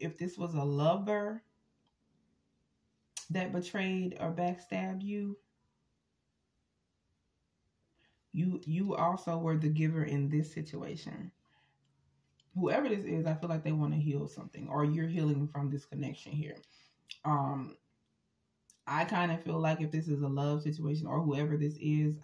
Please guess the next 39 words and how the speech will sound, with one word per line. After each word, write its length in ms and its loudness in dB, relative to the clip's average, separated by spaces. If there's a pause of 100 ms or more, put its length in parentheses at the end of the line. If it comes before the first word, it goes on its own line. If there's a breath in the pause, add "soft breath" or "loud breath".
I 60 -2
feel 160 -2
like 180 0
they're 160 -4
coming 400 -2
back 300 -4
for, 420 -6 (420 loud breath)
I 60 0
heard 160 2
coming 260 2
back 220 2
for 160 0
round 340 6
two. 380 2 (1200 soft breath)
For 100 0
some 240 0
of 80 0
y'all, 220 2
they 80 0
coming 260 2
back 220 0
for 100 0
round 300 4
two, 200 -2
three, 160 -2
four, 360 -2
honey. 340 -4 (140)
I 220 -2
don't 120 -4
know 100 -4
how 140 0
many 200 -2
times 300 -4
you 100 -2
done 120 -2
dealt 160 -2
with 100 -6
this 140 -2
person, 380 -8